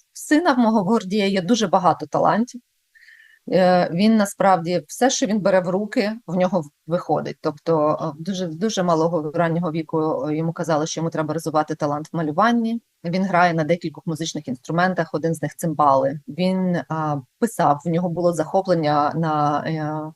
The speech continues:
якесь, е, Різдво пару років тому, тобто, можливо, там на дванадцять років чи щось таке ми йому подарували навіть таку старезну машинку друкарську, тому що він хотів писати на друкарській машинці, е, такі, м,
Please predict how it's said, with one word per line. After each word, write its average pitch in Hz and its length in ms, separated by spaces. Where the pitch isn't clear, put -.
якесь, 190 520
е, 180 180
Різдво 170 560
пару 185 240
років 160 300
тому, 180 280
тобто, 165 240
можливо, 156 360
там 151 140
на 156 100
дванадцять 147 600
років 147 260
чи - 100
щось - 140
таке 147 240
ми 143 100
йому 143 140
подарували 147 520
навіть 139 480
таку 170 240
старезну 160 880
машинку 190 540
друкарську, 175 640
тому 170 220
що - 160
він 170 120
хотів 160 280
писати 175 480
на 156 100
друкарській 165 520
машинці, 202 600
е, 170 520
такі, 160 260
м, 160 300